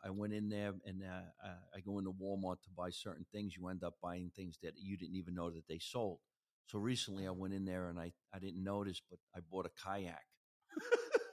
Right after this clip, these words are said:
Speaker 1: And I don't even live near a lake. I figured it's on sale. <laughs> And if you buy a kayak, they throw in a free oar. I'm like, "Perfect." So when I went to go check it out, it was eight hundred pounds, and I couldn't pick up the thing to swipe it,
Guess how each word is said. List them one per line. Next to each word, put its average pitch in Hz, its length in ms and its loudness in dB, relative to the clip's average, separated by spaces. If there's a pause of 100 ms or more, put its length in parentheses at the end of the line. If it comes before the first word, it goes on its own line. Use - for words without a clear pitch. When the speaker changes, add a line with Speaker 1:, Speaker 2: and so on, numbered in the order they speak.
Speaker 1:
And 95 120 6
I 110 80 10
don't 107 180 6
even 101 240 2
live 101 160 4
near 98 180 4
a 92 60 2
lake. 101 340 4
I 87 100 -6 (120)
figured 92 220 -2
it's 85 160 -4
on 87 180 4
sale. 101 400 2 (240)
<laughs> 175 60 2 (1400)
And 101 120 4
if 104 140 0
you 110 60 2
buy 113 200 6
a 101 80 8
kayak, 110 600 4
they 98 100 2
throw 107 300 2
in 95 80 4
a 92 60 2
free 107 400 0
oar. 107 340 6
I'm 92 100 2
like, 87 140 0 (100)
"Perfect." 110 460 2
So 98 200 -2
when 98 120 0
I 98 60 2
went 107 180 0
to 104 60 -2
go 95 160 2
check 101 320 0
it 95 100 0
out, 107 280 6 (360)
it 95 60 -6
was 98 160 0
eight 110 140 6
hundred 101 280 2 (100)
pounds, 110 400 4
and 92 100 -8
I 90 60 -2
couldn't 92 360 -2
pick 110 180 -2
up 101 180 0
the 92 160 -2 (140)
thing 110 200 0
to 95 80 0
swipe - 440 2
it, 90 80 -6